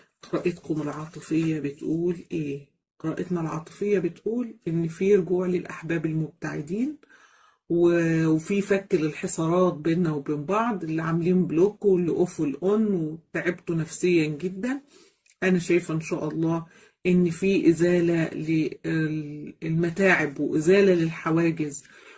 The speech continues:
وهيكون في مسامحة ومصالحة وغفران وحاجات كتيرة هتأدي إلى إن العلاقة العاطفية تكون من أنجح ما يكون، وتلاقوا فيها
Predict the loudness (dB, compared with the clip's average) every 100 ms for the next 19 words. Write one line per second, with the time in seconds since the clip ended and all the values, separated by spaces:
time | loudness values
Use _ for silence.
0 | _ 0 4 4 2 0 0 0 2 0
1 | -4 _ _ _ _ _ _ _ _ -10
2 | -2 0 2 2 2 -2 -2 0 0 0
3 | 4 4 2 -2 0 0 -4 -2 0 2
4 | 0 -2 -10 -20 -20 -20 _ -4 2 4
5 | 2 0 -8 0 6 6 6 0 0 0
6 | 0 0 2 2 4 2 2 2 0 -2
7 | -4 -4 -6 2 4 4 0 0 4 4
8 | 4 2 2 2 2 0 0 0 -2 -2
9 | -2 0 -2 -4 0 2 2 0 2 2
10 | 0